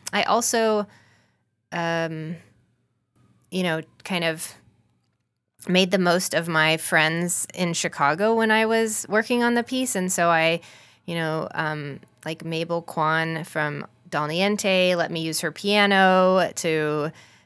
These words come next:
to try out things for the piano. And, um, Ryan Packard, uh, gave me some really,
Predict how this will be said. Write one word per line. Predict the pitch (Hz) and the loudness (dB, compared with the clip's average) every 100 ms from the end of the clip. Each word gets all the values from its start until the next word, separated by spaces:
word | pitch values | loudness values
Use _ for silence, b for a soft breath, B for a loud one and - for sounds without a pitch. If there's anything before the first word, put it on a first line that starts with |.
| b | b
to | - | -10
try | - 190 170 | -2 2 4
out | 165 160 - | 6 4 2
things | 165 165 160 | -4 -4 -4
for | 160 | -6
the | 151 | -6
piano. | - 226 214 202 190 190 185 | 0 2 4 6 6 4 2
And, | - 151 143 143 147 | 0 -4 -4 -6 -6
um, | 143 139 139 147 _ _ _ _ _ _ _ _ _ - B B B B | -4 -4 -8 -12 _ _ _ _ _ _ _ _ _ -10 B B B B
Ryan | 175 180 160 | 4 4 2
Packard, | - 160 - 165 170 165 170 b b b | 2 2 4 2 2 2 -4 b b b
uh, | - 165 156 151 151 - - | 2 4 4 4 0 -4 -14
gave | 180 175 170 | -4 -2 -2
me | 165 | -2
some | 160 170 160 | -2 -2 0
really, | 160 160 160 156 | 0 2 0 -2